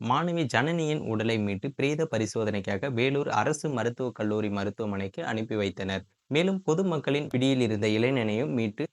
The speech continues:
கைது செய்திருக்காங்க. இளைஞன் விசாரணையில், அந்த கொடூரன் திருவள்ளூர் மாவட்டம்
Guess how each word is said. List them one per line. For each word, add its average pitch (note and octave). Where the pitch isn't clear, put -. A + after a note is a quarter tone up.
கைது B2+
செய்திருக்காங்க. G2
இளைஞன் E3+
விசாரணையில், A2+
அந்த A2
கொடூரன் C3+
திருவள்ளூர் D3
மாவட்டம் G#2+